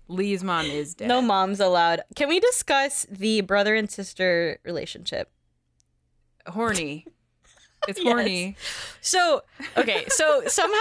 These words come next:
Speaker 2: the beginning of this movie is a montage. Like, the beginning is a montage. They're teaching, like, kids how to ride horses. Um, they're, like, very,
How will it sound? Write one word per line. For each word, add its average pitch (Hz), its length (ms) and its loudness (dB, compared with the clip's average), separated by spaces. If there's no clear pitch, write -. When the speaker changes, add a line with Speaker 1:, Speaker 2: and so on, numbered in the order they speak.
Speaker 2:
the 349 180 4
beginning 247 320 2
of 254 120 -2
this 262 180 0
movie 214 340 2
is 214 140 2
a 214 80 2
montage. 214 920 0
Like, 208 120 0
the 226 80 2
beginning 220 540 0
is 180 100 2
a 185 60 0
montage. 143 680 0
They're 170 120 -2
teaching, 175 720 -4
like, 143 160 -6
kids 156 260 -6
how 170 80 -2
to 151 60 0
ride 139 160 2
horses. 151 340 -8
Um, 185 400 0
they're, 240 220 4
like, 320 160 2
very, 214 600 0